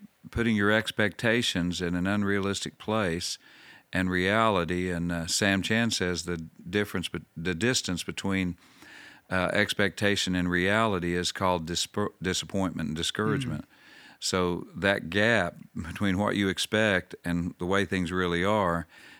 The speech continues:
Speaker 1: that's where the burnout comes. And so I think it's, it's to have, uh, realistic expectations of the ministry itself, but don't make it your end all and all in all.
Speaker 2: Mm, that's
Speaker 1: Um,
Speaker 2: good.
Speaker 1: build, do life.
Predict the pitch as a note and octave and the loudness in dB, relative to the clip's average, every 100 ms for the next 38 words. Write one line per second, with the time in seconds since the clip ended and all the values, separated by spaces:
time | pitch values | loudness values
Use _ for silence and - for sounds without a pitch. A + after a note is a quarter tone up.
0 | _ _ - E2 G#2 - G2+ F#2 D#2+ F#2 | _ _ -6 0 0 0 -2 -2 0 2
1 | F#2+ F2+ - - F2+ F2 F2 F2+ - _ | 2 2 0 -2 0 0 0 -2 -6 _
2 | _ _ - F#2+ F#2+ A2 G#2 A2 B2+ A#2 | _ _ -8 -4 0 2 2 2 0 -2
3 | G#2 - - - - - _ - G2+ - | -2 -4 -6 -14 -20 -20 _ -4 -2 -2
4 | - G2 G#2 G2+ F2 F2+ E2+ E2+ - G#2 | -2 -2 2 2 0 0 0 0 -2 -2
5 | A2 A2+ A2+ - F2 G2+ - - E2 - | 0 0 0 -2 0 0 0 -4 -4 0
6 | A2 C3 - E2+ F2+ D#2+ F2 A2 C3 A#2+ | 2 2 0 -2 -2 -2 0 2 2 0
7 | F2 D#2 - - E2+ F2 - - - - | -2 -2 -2 -2 -2 -2 -8 -20 -20 -14
8 | - - A#2+ C3+ A#2 A#2 A#2 G#2+ - F#2+ | -10 -2 2 2 2 0 0 -2 -2 -2
9 | F#2 F2 E2 - _ G2+ A2+ A#2 G2 F2 | 0 0 -2 -6 _ -2 2 2 4 2
10 | E2 E2 E2 F2+ G#2+ G#2 F2+ E2+ D#2+ E2 | 0 -2 0 2 4 2 2 -2 -4 -10
11 | - - B2 A2+ E2+ _ - E2 - G2+ | -12 -8 -6 -6 -10 _ -6 -4 -4 -6
12 | _ - - - - G2 A2+ B2+ - F#2+ | _ -14 -14 -16 -8 0 0 0 -4 -2
13 | A2+ D3+ B2 A2+ C#3+ D#2 - - | 0 2 4 2 2 -2 -6 -20